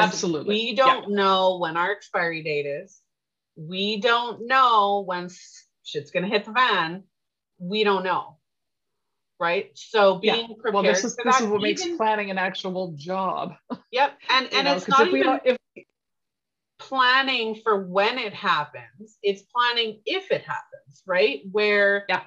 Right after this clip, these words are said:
Speaker 2: you know, if you're putting money aside to, um, and I think with the critical illness, there is something different with that as well. If you reach a certain age, I think it is,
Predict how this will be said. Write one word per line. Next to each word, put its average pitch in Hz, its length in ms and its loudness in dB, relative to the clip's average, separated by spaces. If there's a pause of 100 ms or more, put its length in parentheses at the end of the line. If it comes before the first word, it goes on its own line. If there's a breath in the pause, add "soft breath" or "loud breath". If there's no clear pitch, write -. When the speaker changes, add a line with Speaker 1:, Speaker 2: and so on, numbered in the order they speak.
(120)
Speaker 2:
you 240 100 -8
know, 233 100 -4
if 226 120 -8
you're 277 120 -6
putting 277 320 -8
money 247 280 -4
aside 214 800 0 (200)
to, 202 580 -2 (300)
um, 196 400 4 (100)
and 214 140 -2
I 226 80 -2
think 262 240 -10
with 285 80 -10
the - 60 -20
critical 214 520 -2
illness, 226 440 -6
there 175 280 -4
is 214 400 6
something 220 800 -2
different 196 400 -2
with 190 200 -8
that 170 260 2
as 170 180 -10
well. 226 280 2
If 180 140 -6
you 185 140 -20
reach 202 240 -10
a 196 80 -4
certain 170 420 -8 (120)
age, 190 260 -4
I 226 140 2
think 226 200 -10
it 233 100 0
is, 262 420 -2